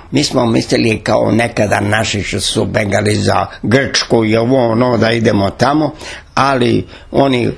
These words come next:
od Valjeva u Užice i Užičku Požegu, tu nas, ovaj, primirje jedno drugo i ja dođem peške iz Užičke Požege, sve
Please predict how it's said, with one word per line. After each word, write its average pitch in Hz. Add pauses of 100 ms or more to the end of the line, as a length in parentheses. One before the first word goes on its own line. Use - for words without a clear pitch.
(160)
od 107
Valjeva 139
u 143
Užice 156 (260)
i 147
Užičku 127
Požegu, 127
tu 120
nas, 113 (300)
ovaj, 107 (260)
primirje 131
jedno 107
drugo 135 (440)
i 107
ja 101
dođem 95 (160)
peške -
iz 101
Užičke 92 (100)
Požege, 123 (640)
sve 117